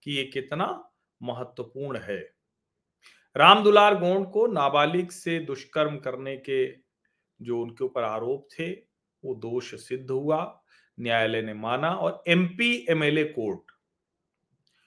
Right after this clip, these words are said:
आपको याद होगा, सर्वोच्च न्यायालय तो बार बार कहता ही है, लेकिन जब प्रधानमंत्री नरेंद्र मोदी आए थे, तो उन्होंने कहा था कि देश भर में एमपी एमएलए कोर्ट अलग से बनेगी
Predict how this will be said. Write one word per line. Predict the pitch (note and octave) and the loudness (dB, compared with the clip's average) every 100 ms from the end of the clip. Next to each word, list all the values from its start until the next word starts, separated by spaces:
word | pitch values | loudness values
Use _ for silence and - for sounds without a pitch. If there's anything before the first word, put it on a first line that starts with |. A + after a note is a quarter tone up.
| _ _ - | _ _ 4
आपको | E3 A3 | 8 12
याद | A3+ A#3 | 12 12
होगा, | A3 G#3+ - - _ | 8 6 0 -10 _
सर्वोच्च | - A#2 B2 C3+ | -6 -2 -2 -2
न्यायालय | D3 C#3+ D3 | -2 2 2
तो | D3+ | 2
बार | C#3 C#3 | 0 2
बार | D3 | 0
कहता | C#3+ C#3 C#3 F3+ | 0 -4 0 0
ही | E3+ | 2
है, | E3 E3 - _ _ _ _ _ _ _ _ _ | 0 -2 -6 _ _ _ _ _ _ _ _ _
लेकिन | C#3 C3+ F3 E3+ D3+ | -4 -2 -4 -6 -8
जब | C3+ - | -8 -6
प्रधानमंत्री | C3 A#2 D3 G3 F3+ F3 F3 | -6 0 2 2 0 -2 -4
नरेंद्र | E3 C#3+ C#3+ C#3+ | -2 -2 -2 -4
मोदी | C3 B2 A#2 | -6 -6 -6
आए | G#2 G2+ G2+ | -6 -8 -10
थे, | - F3 | -8 -6
तो | G3 E3+ | -6 -6
उन्होंने | D3 D3 | -8 -8
कहा | D3 A#2 B2 | -10 -8 -8
था | - D3 | -6 -10
कि | E3+ E3 | -8 -12
देश | - C3 D3+ D3 | -6 -4 -4 -8
भर | A#2 A#2 | -12 -10
में | A#2+ E3+ G#3+ - _ _ _ _ - | -8 -8 -10 -14 _ _ _ _ -12
एमपी | B2 B2 D#3 | -12 -6 0
एमएलए | D3 C#3+ C#3 | 2 2 -2
कोर्ट | C3+ C3 B2+ | 0 0 0
अलग | B2+ A#2+ | -2 -6
से | - G#2+ | -8 -10
बनेगी | G#2 G#2 G#2 D#3 C4+ | -8 -8 -4 -4 -6